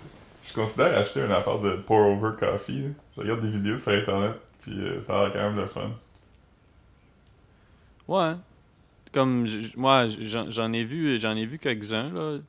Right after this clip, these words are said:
Speaker 2: T'as, tu sais, souvent, ils ont les, les belles, les belles bouilloires avec les, euh,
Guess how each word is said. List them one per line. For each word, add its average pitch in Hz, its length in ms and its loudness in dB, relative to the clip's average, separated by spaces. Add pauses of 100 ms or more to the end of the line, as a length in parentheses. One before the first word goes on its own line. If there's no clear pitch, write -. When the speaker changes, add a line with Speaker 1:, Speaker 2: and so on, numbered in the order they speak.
(520)
Speaker 2:
T'as, 123 160 2
tu - 300 -14 (240)
sais, 135 140 -2
souvent, 127 360 0
ils 143 160 2
ont 117 100 0
les, 110 280 0
les 107 220 -2
belles, 113 360 2
les 110 160 -6
belles 117 260 2
bouilloires 113 540 2
avec 101 320 -4
les, 101 300 -6
euh, 101 220 -8